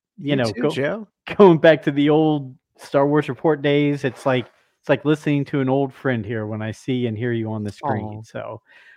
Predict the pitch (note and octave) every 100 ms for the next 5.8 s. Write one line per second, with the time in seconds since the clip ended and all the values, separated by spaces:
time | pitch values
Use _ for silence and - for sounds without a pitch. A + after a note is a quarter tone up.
0 | _ C3+ B2 A#2 A2+ A2 A2+ - E3 F#3+
1 | D3+ C#3 D3+ C#3+ C#3 C3+ C#3 D3 D3 C3
2 | B2 C3+ C3 C#3 C#3+ D3 C3+ B2 C3+ C3
3 | B2 - C3 C3+ C3 B2+ B2 C3+ C#3 B2+
4 | B2+ B2+ - C3+ C3+ B2 A#2+ A#2+ C3 -
5 | - _ - _ - A2+ A2+